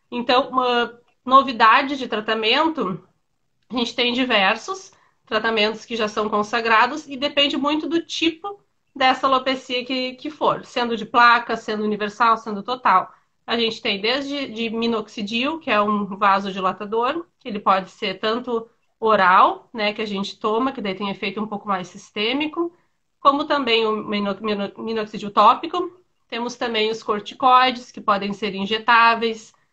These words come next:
os corticoides só tópicos, que a gente passa, corticoides também sistêmicos, a própria hidrox-, hidroxicloroquina, que é um antimalárico, que agora tá,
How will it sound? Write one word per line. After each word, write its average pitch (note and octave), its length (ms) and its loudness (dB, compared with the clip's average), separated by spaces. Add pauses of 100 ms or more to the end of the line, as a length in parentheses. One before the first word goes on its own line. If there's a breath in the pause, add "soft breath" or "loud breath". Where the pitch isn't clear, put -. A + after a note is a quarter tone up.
(240)
os G#3 120 -16
corticoides G#3+ 540 0
só A#3+ 140 -2
tópicos, B3 640 2
que - 100 -10
a F3+ 40 -6
gente F3 240 -8
passa, A3+ 540 4
corticoides G#3 720 0
também G#3 340 -2
sistêmicos, A#3 920 -2 (380)
a C4 120 2
própria C4 320 2
hidrox-, A3+ 340 0
hidroxicloroquina, A3 1300 -2
que A3+ 100 -8
é G#3+ 80 0
um G#3+ 100 0
antimalárico, G#3 880 2
que G#3+ 100 -4
agora G3 280 2
tá, G3 320 -2